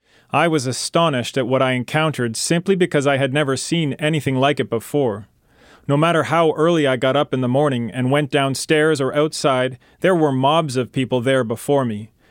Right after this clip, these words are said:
They were at the gym, in the public transit, in the shops, on the streets. It was the most bustling, enterprising, energetic scene that I've ever witnessed, full of drive and ambition.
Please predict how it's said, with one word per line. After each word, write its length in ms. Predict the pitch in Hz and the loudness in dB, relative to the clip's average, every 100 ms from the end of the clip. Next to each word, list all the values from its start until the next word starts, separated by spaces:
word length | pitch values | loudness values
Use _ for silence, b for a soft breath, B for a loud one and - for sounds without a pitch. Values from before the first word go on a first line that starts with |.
| b | b
They 120 | 139 | 0
were 140 | 139 147 | 2 2
at 220 | 156 151 | 0 2
the 120 | 147 | 0
gym, 500 | 120 160 147 110 107 - | 2 0 0 -4 -6 -6
in 160 | 139 | -2
the 80 | 131 | -2
public 400 | - 165 165 160 | 0 0 0 -4
transit, 500 | - 139 135 143 151 - | -2 -2 0 0 -2 -2
in 160 | 151 | -2
the 100 | 131 | 0
shops, 520 | 120 - 151 156 - - | -2 2 2 0 -4 -4
on 180 | 143 135 | -2 0
the 80 | 117 | -2
streets. 580 | - - 151 151 - - b b b | -6 -2 -2 -2 -10 -16 b b b
It 80 | 190 | 0
was 140 | 175 | 2
the 100 | 175 | 2
most 380 | 160 151 - 117 | 2 2 0 0
bustling, 560 | 156 160 170 170 165 | 0 0 -2 -2 -2
enterprising, 800 | - 170 185 - 139 139 131 143 - | -2 -2 -2 -2 0 0 0 -6 -4
energetic 560 | 170 165 135 151 139 127 | -2 0 0 2 0 -4
scene 340 | - 165 143 | -4 -2 0
that 140 | 127 127 | 0 0
I've 120 | 123 | 2
ever 200 | 131 120 | 0 0
witnessed, 580 | 123 160 123 101 - _ b | 0 0 -2 -8 -12 _ b
full 220 | b 185 160 | b 2 2
of 160 | 117 | 0
drive 480 | 107 143 156 127 110 | 0 0 2 0 -2
and 120 | 120 | -2
ambition. 640 | 127 120 113 151 123 101 110 | -2 -2 0 -2 -2 -8 -12